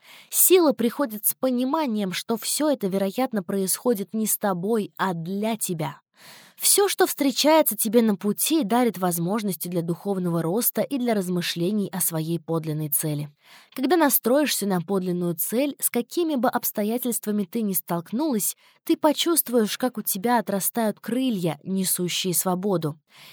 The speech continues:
И сила, дарованная лично тебе, и вера в своих покровителей и защитников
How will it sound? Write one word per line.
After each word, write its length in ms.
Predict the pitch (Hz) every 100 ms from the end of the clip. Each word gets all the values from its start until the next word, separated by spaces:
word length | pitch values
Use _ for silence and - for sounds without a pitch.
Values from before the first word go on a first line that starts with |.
| -
И 160 | 294
сила, 420 | 247 - 339 339
дарованная 640 | 220 233 277 302 247 240 226
лично 400 | 247 262 - 220
тебе, 560 | - 190 165 247 240 - _
и 180 | 214 214
вера 260 | 202 247
в 60 | 226
своих 300 | - 180 175
покровителей 640 | 175 180 170 190 220 175
и 140 | 170 180
защитников 880 | 170 160 - - 262 208 175 160